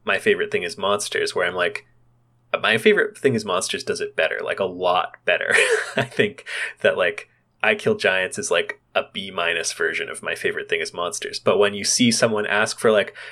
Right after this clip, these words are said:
"What's, like, a comic that has, like, melancholy?" or, like, "What's a good comic about, like, wrestling with grief?" or, you know, when people come in looking for recommendations, people will say, "I Kill Giants," because for whatever reason, that's the one that has kind of, like, locked in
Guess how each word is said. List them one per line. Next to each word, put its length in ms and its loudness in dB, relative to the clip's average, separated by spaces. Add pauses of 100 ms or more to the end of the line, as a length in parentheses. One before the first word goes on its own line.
(180)
"What's, 340 2
like, 140 4
a 100 6
comic 480 -2
that 180 2
has, 280 2
like, 280 0
melancholy?" 680 2
or, 100 2
like, 180 2
"What's 200 2
a 40 2
good 240 4
comic 360 0
about, 400 0
like, 180 0
wrestling 400 2
with 220 -2
grief?" 420 -4
or, 80 0
you 140 -2
know, 120 2
when 180 -2
people 280 4
come 240 -2
in 100 -4
looking 260 -8
for 120 -6
recommendations, 1040 0 (260)
people 300 -2
will 80 2
say, 500 4 (460)
"I 100 2
Kill 200 -6
Giants," 460 0
because 300 -6
for 160 4
whatever 360 4
reason, 500 0
that's 260 2
the 100 2
one 280 -2
that 220 0
has 220 0
kind 240 -4
of, 140 -4
like, 300 2 (400)
locked 480 2
in 560 -4